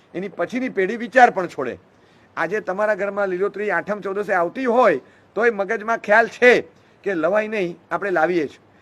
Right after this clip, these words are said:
એનું કારણ કે પપ્પા મમ્મી નહોતા લાવતા, હવે આપણે ત્યાં આવવા માંડી. તો આચાર આપણે છોડ્યો, પણ વિચાર નથી છોડ્યો, કારણ કે આગળની પેઢીએ આચાર પકડેલો હતો. હવે આપણે આચાર છોડ્યો,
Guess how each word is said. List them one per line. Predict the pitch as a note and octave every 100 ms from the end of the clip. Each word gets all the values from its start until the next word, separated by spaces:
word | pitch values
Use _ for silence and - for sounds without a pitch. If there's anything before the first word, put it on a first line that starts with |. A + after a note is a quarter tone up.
| -
એનું | F#3 G#3
કારણ | G3+ G3+ A#3+
કે | G3+ A3+
પપ્પા | A#3 F#3 F3+ A#3+
મમ્મી | G#3 G3
નહોતા | G#3 G#3 G#3+
લાવતા, | E3+ D3 B2+ G2+ - _ _ _ _ _ -
હવે | F3+
આપણે | G#3 G#3+ G#3+
ત્યાં | G3+
આવવા | G#3 F#3+
માંડી. | D#3+ C3+ F#2+ _ _ _ _ -
તો | G#3 A3+ -
આચાર | E3 - B3+ B3+ - _ _ _ _ _ F#3
આપણે | G3+ C4 A#3
છોડ્યો, | F#3 D3+ G2 - _ _ -
પણ | F#3
વિચાર | F3+ C4 B3+
નથી | B3+ C#4
છોડ્યો, | B3+ A#3 A#3+
કારણ | A#3
કે | A#3
આગળની | G3+ A3 A#3+
પેઢીએ | A3 A3+ A#3
આચાર | G#3 A#3+
પકડેલો | - G#3 A#3+ A#3 F3
હતો. | D3+ A2+ - _ -
હવે | E3+
આપણે | F3 A#3+
આચાર | A#3 - G3
છોડ્યો, | - F#3+ F#3